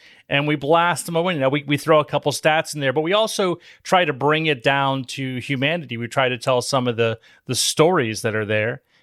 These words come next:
And in the back of the book, we got some templates you can use to send to your board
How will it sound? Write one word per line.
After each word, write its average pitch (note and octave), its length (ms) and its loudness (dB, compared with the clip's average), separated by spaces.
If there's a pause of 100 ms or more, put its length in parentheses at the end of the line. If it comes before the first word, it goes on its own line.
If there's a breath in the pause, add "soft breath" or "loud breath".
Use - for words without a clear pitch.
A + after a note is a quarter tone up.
(120)
And C#3+ 80 4
in D3 40 4
the D3 60 4
back F3 240 2
of F3 60 -2
the E3+ 60 0
book, E3 140 0
we D#3+ 80 -2
got D3 160 2
some D#3 120 -2
templates E3+ 500 0
you C3+ 100 -6
can C3 120 -6
use C3 220 0
to - 100 -8
send C#3 200 2
to A#2 40 -6
your B2 100 2
board D3 340 4